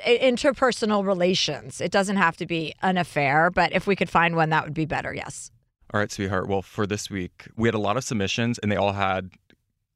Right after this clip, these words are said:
Speaker 2: an overarching theme of, like, uncomfortable conversations that you have to
Speaker 1: Perfect.
Speaker 2: have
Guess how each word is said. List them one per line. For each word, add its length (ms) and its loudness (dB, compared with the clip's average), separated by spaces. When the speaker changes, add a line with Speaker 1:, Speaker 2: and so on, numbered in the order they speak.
Speaker 2:
an 140 -2
overarching 520 -2
theme 320 -4
of, 80 -4
like, 180 -2
uncomfortable 580 -4
conversations 1000 -4
that 100 0
you 80 2
have 100 4
to 80 -4
Speaker 1:
Perfect. 120 -2
Speaker 2:
have 440 -2